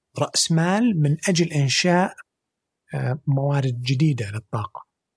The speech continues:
الاستثمار في مجال، آه، ال-، الاستكشاف والإنتاج قل بشكل حاد خلال الست سبع سنوات الماضية. آم، جميع مشاريع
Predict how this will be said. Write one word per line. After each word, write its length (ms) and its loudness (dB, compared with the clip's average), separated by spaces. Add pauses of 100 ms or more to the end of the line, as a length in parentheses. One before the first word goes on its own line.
(140)
الاستثمار 600 0
في 140 -4
مجال، 560 -2 (420)
آه، 380 -12 (140)
ال-، 800 -14 (240)
الاستكشاف 840 -6
والإنتاج 440 -4 (220)
قل 260 0
بشكل 500 -4
حاد 480 -4 (280)
خلال 460 -6
الست 320 -6
سبع 200 -4
سنوات 440 -10
الماضية. 460 -12 (1120)
آم، 420 0 (1600)
جميع 260 0
مشاريع 520 0